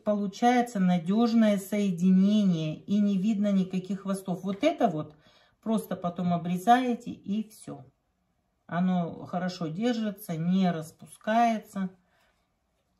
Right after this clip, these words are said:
Вот, всё, мы начали вязать. Вот это ещё вот так можно прижать, ну, чтобы получше ввязалось вовнутрь. Вот так.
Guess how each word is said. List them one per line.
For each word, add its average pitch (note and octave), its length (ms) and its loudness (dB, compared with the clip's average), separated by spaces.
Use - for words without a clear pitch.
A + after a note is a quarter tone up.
Вот, D#3 380 -10
всё, E4 320 -4
мы B3+ 160 4
начали B3 420 0
вязать. G3 520 2
Вот F3 160 -14
это F3+ 200 -10
ещё F3+ 360 -8
вот F3+ 140 -12
так E3 220 -8
можно E3 260 -10
прижать, F#3 580 -8
ну, F#3 100 -8
чтобы D#3+ 320 -14
получше E3 540 -6
ввязалось D3 800 -12
вовнутрь. D#3 640 -10
Вот G3 260 -14
так. F3 420 -6